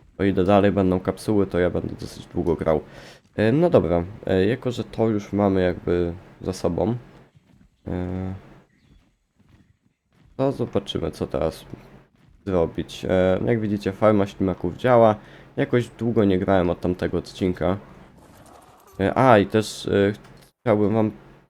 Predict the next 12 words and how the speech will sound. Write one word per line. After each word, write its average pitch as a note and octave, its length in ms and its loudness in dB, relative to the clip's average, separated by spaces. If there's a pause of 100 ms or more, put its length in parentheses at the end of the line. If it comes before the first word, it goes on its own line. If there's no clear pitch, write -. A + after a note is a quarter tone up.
(140)
tak, G#2 120 -2 (160)
e, G#2 120 -2 (140)
powiedzieć A#2 720 0
w - 60 -20
sumie, G#2 360 -2
że, F#2 460 -2 (160)
mm, F#2 380 0
e, F#2 240 0
wczoraj A2 360 0
były A2+ 240 2
dwa A2 140 4
odcinki. A2 720 2